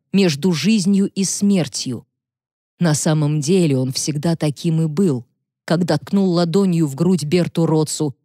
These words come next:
вызывая его на бой, когда двигался кругами по борцовскому мату, сгибая и разгибая пальцы, подобно тигру,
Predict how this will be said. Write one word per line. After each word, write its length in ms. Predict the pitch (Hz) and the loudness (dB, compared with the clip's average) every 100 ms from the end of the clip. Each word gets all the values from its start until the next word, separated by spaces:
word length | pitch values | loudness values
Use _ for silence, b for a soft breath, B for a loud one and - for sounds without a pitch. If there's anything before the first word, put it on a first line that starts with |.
| - | -4
вызывая 560 | 156 180 160 151 147 | 0 2 2 2 2
его 400 | 147 147 151 147 | 2 2 2 2
на 160 | 139 135 | 0 0
бой, 360 | 143 127 123 - _ _ | 0 0 -2 -8 _ _
когда 320 | - 185 175 165 | -2 0 0 0
двигался 560 | 156 208 190 165 185 | 0 2 0 0 -2
кругами 540 | - 185 175 202 180 160 | 0 0 2 2 2 2
по 140 | 165 | 0
борцовскому 720 | 151 151 196 185 - 185 196 | 0 -2 -2 -4 -2 2 2
мату, 460 | 196 170 143 143 135 _ - | 2 2 0 -4 -6 _ -6
сгибая 500 | 147 185 160 160 151 | 0 0 2 2 2
и 160 | 151 | 2
разгибая 580 | 156 143 170 160 151 135 | 0 0 -2 0 0 0
пальцы, 580 | - 190 185 - 117 - _ | 0 -2 -2 -4 -10 -12 _
подобно 580 | 147 143 175 147 165 165 | -4 0 0 0 -2 -2
тигру, 680 | - - 185 135 110 101 | -4 -4 -4 -4 -6 -8